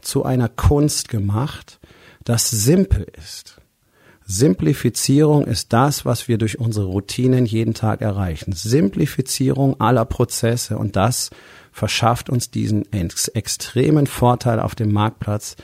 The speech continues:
weil wir täglich in Bewegung sind, täglich genau das tun, was getan werden muss, täglich kleine Schritte machen,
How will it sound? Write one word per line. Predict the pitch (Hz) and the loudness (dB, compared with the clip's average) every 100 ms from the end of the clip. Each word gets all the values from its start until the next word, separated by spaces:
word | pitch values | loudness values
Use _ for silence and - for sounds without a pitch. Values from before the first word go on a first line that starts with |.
| - - - | -20 -20 -10
weil | 113 104 | -4 -2
wir | 104 | -2
täglich | - - 139 160 - 160 147 - | -4 0 2 2 2 0 0 0
in | 135 131 | 2 4
Bewegung | 120 104 117 123 123 | 4 4 4 4 2
sind, | 110 113 - | 4 2 0
täglich | - 127 131 - 127 - | 0 0 0 -2 -2 -2
genau | 113 107 107 | 0 2 2
das | 101 101 104 - | 2 2 0 -2
tun, | - 113 104 | 0 2 2
was | 107 - | 0 -4
getan | - - 107 107 | -10 -4 -2 0
werden | 104 98 101 | -2 -2 -2
muss, | 101 - | -4 -6
täglich | - 156 143 135 | -2 -2 -2 -4
kleine | - 135 - 151 147 | -4 0 2 2 2
Schritte | - 139 139 113 | 0 -2 0 -2
machen, | 104 101 123 | -2 -2 -6